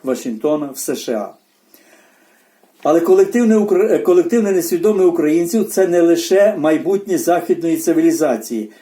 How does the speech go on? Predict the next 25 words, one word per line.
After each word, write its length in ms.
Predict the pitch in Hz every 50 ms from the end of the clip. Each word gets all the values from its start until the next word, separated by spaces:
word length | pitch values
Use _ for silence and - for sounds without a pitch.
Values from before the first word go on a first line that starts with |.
| _ _ -
Це 260 | - - 175 208 196
сьогодні 540 | - - 185 160 165 190 185 - 151 151 -
ключ 560 | - - 151 147 156 180 220 220 208 - - - - -
до 240 | 123 143 170 170
перемоги 640 | 170 165 147 143 143 139 143 156 175 175 190 214 214 214 - - _
на 180 | 156 143 156 160
наступних 680 | 156 151 143 - - - 190 190 - 226 202 170 -
президентських 760 | - 165 156 131 139 135 131 160 180 175 160 - - 160 - -
виборах 420 | 135 151 156 151 156 151 - -
в 20 | 156
Україні. 520 | 131 - 139 127 123 110 107 104 98 95 - _ _ _ _ _ _ _ _ _ _ _ _ _ _ _ _ _ _ - - _ _ _ _ _ _ _ _ _ _ - 117
До 160 | 131 165 160
влади 440 | 165 165 180 202 220 202 170 202 202 -
має 300 | 170 180 - 202 202 190
прийти 480 | - 370 185 190 - - - 185 -
не 180 | 180 175 180 175
та 340 | - - - 165 165 180 185
чи 220 | 170 - - 170
та 260 | 160 165 - 170 175
політична 720 | 175 - 175 156 151 147 - - 160 165 165 - 160 151
сила, 380 | 139 - - 151 131 117 107 95 - _ _ _ _
бо 140 | 131 151 160
це 200 | 160 - 196 196
вчорашній 720 | 180 - - 185 170 170 175 175 170 170 - 160 156 151
день, 340 | 135 127 131 120 107 107